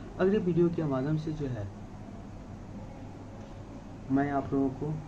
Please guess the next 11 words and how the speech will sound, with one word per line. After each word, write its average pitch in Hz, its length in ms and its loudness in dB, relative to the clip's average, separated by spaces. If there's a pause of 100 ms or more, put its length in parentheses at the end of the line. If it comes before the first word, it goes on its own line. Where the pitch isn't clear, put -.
(540)
इस 156 200 -4
chapter 135 280 0
का 143 140 -2
जो 131 160 0
है 175 120 -2 (240)
question 127 260 0
answer 123 260 -2
के 120 120 -2
बारे 117 180 -2
में 190 320 0
बताऊंगा। 123 460 0